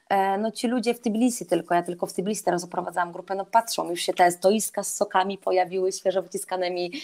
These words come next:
e, sklepiki z pamiątkami się otwarły, restauracje jeszcze nie wszystkie, bo wszyscy czekają na,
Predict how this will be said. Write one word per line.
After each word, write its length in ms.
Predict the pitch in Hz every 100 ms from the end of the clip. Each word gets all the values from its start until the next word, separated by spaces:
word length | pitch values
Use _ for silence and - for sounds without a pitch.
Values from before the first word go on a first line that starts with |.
| - -
e, 640 | 180 175 170 170 165 170
sklepiki 460 | 175 - 202 233 247
z 60 | -
pamiątkami 520 | 196 196 202 196 196
się 80 | 190
otwarły, 580 | - 185 180 175 170
restauracje 640 | 175 196 196 185 226 - 220
jeszcze 200 | 208 196
nie 100 | 196
wszystkie, 320 | - 208 196
bo 100 | 196
wszyscy 320 | - 226 208
czekają 420 | - - 208 202
na, 420 | 202 196 190 190